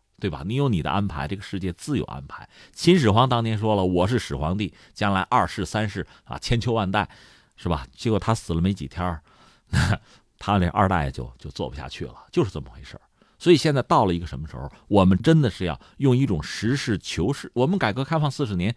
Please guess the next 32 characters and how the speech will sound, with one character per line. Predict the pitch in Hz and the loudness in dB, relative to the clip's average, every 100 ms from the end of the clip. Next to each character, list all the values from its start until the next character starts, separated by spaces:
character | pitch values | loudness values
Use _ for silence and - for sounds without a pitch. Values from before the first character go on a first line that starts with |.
| - - | -8 -10
最 | - 277 | 0 0
主 | - 64 | 0 -4
要 | 71 | -4
的 | 73 | -6
经 | 90 87 | -4 -4
验， | 78 73 | -4 -6
实 | - | -6
事 | 95 | -6
求 | 87 78 | -4 -6
是， | - - - - - | -6 -10 -10 -16 2
用 | 202 | 6
我 | 139 85 | 6 6
们 | 101 | 2
这 | - 240 | 2 0
种 | - - | -2 -4
态 | - 58 | -6 -8
度 | - - _ _ _ _ _ _ _ | -10 -18 _ _ _ _ _ _ _
去 | - 143 - | 4 4 4
重 | - 180 170 | 2 4 6
新 | 202 - 180 170 | 4 2 0 2
的 | 90 | 0
衡 | - 87 101 | -4 -2 0
量 | 87 76 - - - | 0 -4 -8 -16 -6
这 | 151 | -4
个 | 113 | -4
世 | - 127 | -2 0
界 | 107 | 0
上 | 87 80 | 0 -2
曾 | - 120 151 | -2 0 2
经 | 143 139 | 2 0
大 | 110 | 0
家 | 101 | 0